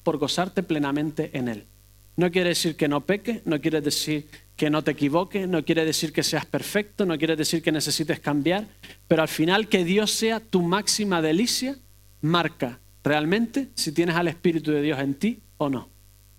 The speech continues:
O una de las marcas, una de las principales.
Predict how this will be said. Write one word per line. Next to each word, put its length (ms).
O 140
una 240
de 80
las 140
marcas, 380
una 220
de 80
las 100
principales. 600